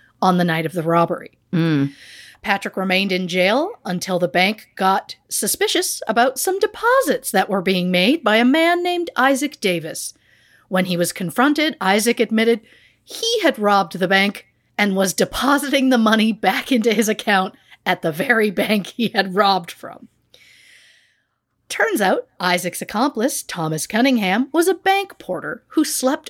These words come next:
Speaker 1: overnight at the bank to let Isaac in. Neither man went to jail, and in exchange for his full cooperation and returning the money, Isaac was given a full pardon. Patrick Lyon was finally released,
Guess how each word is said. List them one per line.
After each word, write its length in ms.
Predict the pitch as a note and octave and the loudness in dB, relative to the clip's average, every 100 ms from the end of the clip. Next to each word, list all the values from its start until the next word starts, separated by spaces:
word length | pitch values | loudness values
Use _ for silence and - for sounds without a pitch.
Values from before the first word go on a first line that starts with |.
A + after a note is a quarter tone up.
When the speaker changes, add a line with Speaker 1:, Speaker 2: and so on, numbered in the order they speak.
| - | -4
Speaker 1:
overnight 560 | G#3+ G#3 G3+ G3 G3+ | -2 -2 -2 0 0
at 120 | F#3+ | 0
the 60 | F3+ | -4
bank 400 | E3 E3+ G3+ B3 | 0 0 0 -6
to 120 | - | -4
let 300 | F3+ F3 F3 - | 0 0 -2 -4
Isaac 440 | E3+ E3 E3 - | -2 -2 -4 -10
in. 380 | - F3 D3 E3 _ _ _ - - - - | -10 -8 -8 -12 _ _ _ -20 -20 -12 -6
Neither 360 | F3 G#3+ A3 | 0 2 4
man 360 | G3+ F#3+ F#3+ F3+ | 4 4 4 2
went 240 | F#3+ - | 0 -2
to 100 | - | -10
jail, 480 | D3+ A3 B3+ A#3 A#3 _ - | -2 2 4 2 -4 _ -8
and 120 | F#3 | -2
in 120 | F#3 F3 | 0 -2
exchange 580 | E3 - D4+ F4+ G4 | -4 -4 0 0 -2
for 140 | - F#3 | -4 -2
his 160 | E3+ | -2
full 260 | - G#3 G3+ | -2 0 0
cooperation 800 | - F3+ F#3 F#3 F3+ A#3+ G3 F3+ | 0 2 2 2 2 2 0 -4
and 240 | E3 E3 D#3 | -6 -8 -8
returning 420 | D3+ F#3 E3+ E3 | -6 -4 -2 -2
the 60 | |
money, 360 | F3+ A3+ G#3+ G#3+ _ _ _ _ - | 2 2 2 -2 _ _ _ _ -4
Isaac 420 | F#3+ G3 F#3+ - | 0 0 -2 -4
was 160 | F3 - | -6 0
given 340 | E3 D3+ D#3 | -2 0 -4
a 80 | D3+ | -4
full 300 | - E3 C#3+ | -4 -6 -6
pardon. 640 | - - C3+ B2 B2+ - _ _ _ _ _ _ _ _ _ _ _ _ _ _ _ _ _ - - | -12 -10 -8 -8 -12 -14 _ _ _ _ _ _ _ _ _ _ _ _ _ _ _ _ _ -20 -12
Patrick 360 | - A3 A3 F#3+ | -2 -2 -2 -6
Lyon 540 | F#3 E4 F4 A#3 F#4 - | -2 0 0 -2 -4 -8
was 180 | F3+ - | -8 -8
finally 460 | - E3+ E3 E3 | -4 -2 0 -2
released, 520 | D#3+ D#3+ F3 F4 - | 0 0 2 2 0